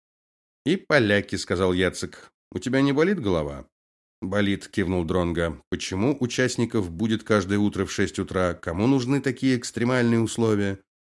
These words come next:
Можно вставать в девять и выезжать в десять». «У нас организаторы немцы», усмехнулся Яцек. «Для них это самый настоящий отдых.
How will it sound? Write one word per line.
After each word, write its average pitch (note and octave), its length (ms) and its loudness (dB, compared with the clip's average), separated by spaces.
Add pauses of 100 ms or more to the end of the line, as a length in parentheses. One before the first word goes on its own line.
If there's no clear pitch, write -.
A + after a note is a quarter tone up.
(280)
Можно F#2+ 560 2
вставать G2 540 0
в F2+ 180 -6
девять A#2 560 -2 (240)
и F#2+ 120 0
выезжать F2 580 -2
в D2+ 120 -16
десять». F2 540 -8 (1040)
«У A2+ 100 -2
нас D3+ 260 0
организаторы B2 760 2
немцы», F#2 640 0
усмехнулся F2 640 -4
Яцек. D#2+ 440 -6
«Для G2 220 0
них C3+ 240 2
это A#2 260 4
самый B2 320 2
настоящий A2 640 2
отдых. D2 540 -4